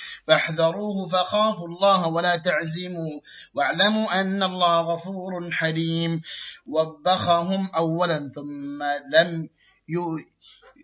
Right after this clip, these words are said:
ثم لم ي-، يؤيسهم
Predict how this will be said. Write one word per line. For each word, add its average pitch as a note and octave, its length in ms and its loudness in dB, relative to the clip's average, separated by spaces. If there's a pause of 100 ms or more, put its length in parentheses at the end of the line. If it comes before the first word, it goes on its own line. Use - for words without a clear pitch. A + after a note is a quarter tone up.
(220)
ثم F3 360 -2
لم F3 480 2
ي-، F3+ 180 -2 (320)
يؤيسهم F#3 960 0